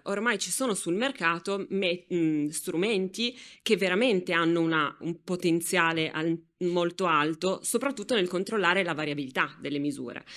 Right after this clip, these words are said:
Ehm, quindi questa è un po' la tendenza che stiamo osservando e, eh, per esempio, sotto vi ho riportato un altro studio del duemilaventitré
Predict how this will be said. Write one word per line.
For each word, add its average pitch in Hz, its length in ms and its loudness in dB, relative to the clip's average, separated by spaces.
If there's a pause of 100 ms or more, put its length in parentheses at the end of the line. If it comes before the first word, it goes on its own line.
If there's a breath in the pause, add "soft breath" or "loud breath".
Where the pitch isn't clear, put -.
(380 loud breath)
Ehm, 180 480 4
quindi 214 300 2
questa 202 320 2
è - 20 4
un 175 160 0
po' 180 320 0
la 175 160 0
tendenza 175 640 0
che 160 100 -8
stiamo 160 280 -4
osservando 180 760 0
e, 196 280 0
eh, 151 160 -4
per 151 120 -8
esempio, 160 580 -4
sotto 196 500 -4
vi 165 140 -4
ho - 20 -2
riportato 165 680 -6
un 151 100 0
altro 156 340 -2
studio 175 320 2
del 156 140 2
duemilaventitré 170 840 2